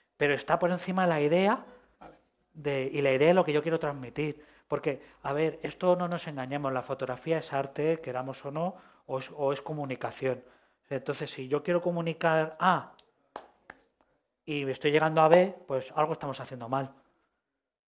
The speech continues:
Speaker 2: Vale.
Speaker 1: Vale, entonces, pues claro, para mí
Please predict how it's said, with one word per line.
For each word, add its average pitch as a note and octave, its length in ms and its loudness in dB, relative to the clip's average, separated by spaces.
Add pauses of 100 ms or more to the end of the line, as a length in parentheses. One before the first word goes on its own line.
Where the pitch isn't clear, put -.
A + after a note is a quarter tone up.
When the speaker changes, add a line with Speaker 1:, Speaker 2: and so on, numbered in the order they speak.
(840)
Speaker 2:
Vale. - 160 -20 (160)
Speaker 1:
Vale, C#3 240 -2
entonces, C#3 300 -8
pues - 140 -14
claro, B2+ 220 -8
para A2+ 160 -16
mí A#2 140 -18